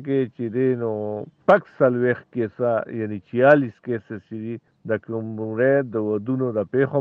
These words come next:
مخې ته راغلي. په هغې کې هم دلچسپه خبره ده چې پنځه څلوېښت چې دي نو دا کیسونه د جینکو د ودونو دي د کم عمر، او یو کیس چې دا پکې د کم عمره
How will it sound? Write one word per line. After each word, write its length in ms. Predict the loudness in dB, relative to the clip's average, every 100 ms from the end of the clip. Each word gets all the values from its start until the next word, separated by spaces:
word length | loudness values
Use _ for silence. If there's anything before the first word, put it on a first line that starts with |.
| 2
مخې 180 | 0 0
ته 60 | 4 6
راغلي. 360 | 6 6 2 -2 -6 _ _
په 60 | 6 8
هغې 180 | 8 6
کې 80 | 6 4
هم 80 | 4 2
دلچسپه 520 | 2 4 4 6 4 6
خبره 300 | 6 6 6 8
ده 100 | 8 8 4
چې 80 | -8 -6
پنځه 340 | -6 -2 -2 4
څلوېښت 400 | 6 6 4 2 -4
چې 80 | -2
دي 120 | 0 0 -2 -6
نو 100 | -2 6 6
دا 80 | 6 4
کیسونه 340 | -4 -2 -2 0
د 80 | -2 -4
جینکو 460 | -2 -2 -2 0 2
د 100 | 2
ودونو 340 | 2 2 0 0
دي 80 | 0 0
د 100 | -2
کم 260 | -2 -2 0
عمر، 240 | 4 2 2 -6 -2
او 80 | 2 6 8
یو 100 | 8 6
کیس 160 | 0 0 -4
چې 100 | -4 -4 -4 -2
دا 80 | -2
پکې 200 | -4 -8 -8
د 40 | -6
کم 200 | -6 -6
عمره 260 | -4 -2